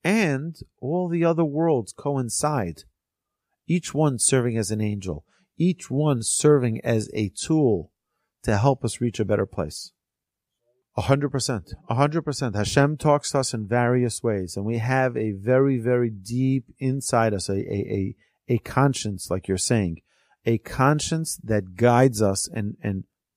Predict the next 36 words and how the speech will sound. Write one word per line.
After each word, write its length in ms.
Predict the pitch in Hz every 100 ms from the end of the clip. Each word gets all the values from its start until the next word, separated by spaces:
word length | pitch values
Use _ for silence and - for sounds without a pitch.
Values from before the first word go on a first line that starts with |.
| _ _ _ -
we 120 | 101
have 180 | 101 -
to 180 | 92 90 _ _
check 320 | - - 127 -
ourselves 380 | 98 - 90
to 140 | - 95
make 200 | 98 92
sure 300 | - 113 107
that 160 | 95
it's 180 | 90 -
actually, 580 | 117 104 - 95 87 85 _ _ _ _ _ -
you 80 | 110
know, 260 | 101 92 _ _ _ _ _ _
a 60 | 117
conscience 580 | - 143 131 107 104
and 80 | 110
not 160 | 110 110
a, 120 | 98 -
a 100 | -
temptation 640 | 98 - 95 - 117 - 117
or 120 | 92
desire 560 | 85 92 131 151 139 104
that's 200 | 92 -
pulling 340 | 117 110 104
us 180 | 95 -
one 180 | 104 98
place 240 | 104 92
or 160 | - 101
not. 420 | 101 98 123 - _ _ _ _ _ _ -
Uh, 260 | 98 104 -
a 60 |
person 320 | - 123 120
has 240 | 117 113 104
to 100 | 110
be, 320 | 107 110 101 _ _ _
uh, 420 | 98 98 92 90